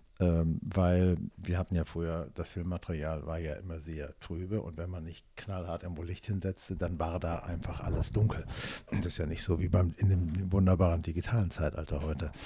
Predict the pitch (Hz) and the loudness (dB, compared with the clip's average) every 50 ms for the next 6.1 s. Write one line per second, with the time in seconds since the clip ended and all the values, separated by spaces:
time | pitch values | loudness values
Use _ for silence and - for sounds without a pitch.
0 | - - - - - - - - - 87 80 80 - 104 101 101 107 104 101 95 | -10 -10 -10 -10 -12 -14 -12 -6 -4 -4 -4 -2 0 2 4 6 8 8 8 6
1 | 87 92 92 90 - - 87 80 82 90 85 - - - 104 101 95 90 82 - | 6 4 4 4 2 2 0 2 2 0 0 0 2 2 4 6 6 4 4 2
2 | - 82 80 90 95 95 95 - - - 90 82 87 - - 95 95 107 117 107 | 2 2 4 4 4 2 0 -2 -2 -4 -2 -4 -4 -2 0 0 2 4 4 4
3 | 101 98 - 101 90 90 92 90 92 98 101 85 95 98 95 80 90 82 90 85 | 2 0 0 0 0 2 2 2 2 2 4 4 4 4 4 2 2 0 0 2
4 | 87 90 95 98 95 - - - - 107 110 104 85 - 101 98 120 - 131 110 | 2 2 2 0 -2 -4 -4 -2 0 0 0 0 0 0 0 0 2 2 4 4
5 | 110 104 - 107 98 98 - 101 98 90 92 95 92 90 90 - - 107 104 90 | 4 4 4 4 4 4 4 2 2 4 6 6 6 6 4 4 4 2 2 4
6 | 87 95 | 2 0